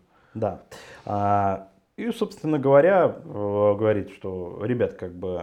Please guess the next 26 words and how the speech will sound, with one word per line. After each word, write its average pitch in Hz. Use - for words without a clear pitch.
можно 139
сделать 147
всё 143
гораздо 127
более 139
интересно. 143
У 107
нас 147
есть 131
и 170
свои 135
сервисы, 104
у 127
нас 147
есть 143
и 165
свои 165
эксперты 120
с -
оценщиками, 151
и 131
вообще 131
мы 101
можем 107
сделать 101
так, 220